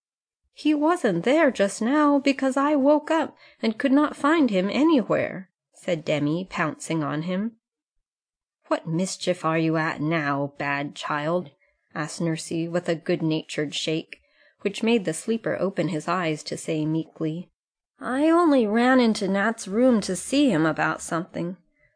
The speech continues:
Go away and let me alone. I'm awful sleepy."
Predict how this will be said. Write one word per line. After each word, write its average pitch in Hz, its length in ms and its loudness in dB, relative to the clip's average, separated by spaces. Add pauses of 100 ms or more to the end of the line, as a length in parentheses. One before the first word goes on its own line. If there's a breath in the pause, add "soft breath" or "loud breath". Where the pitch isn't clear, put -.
(240)
Go 262 260 4
away 196 500 4
and 185 220 2
let - 180 0
me 196 140 0
alone. 175 640 2 (380 soft breath)
I'm 277 280 2
awful 196 600 0
sleepy." 214 960 -2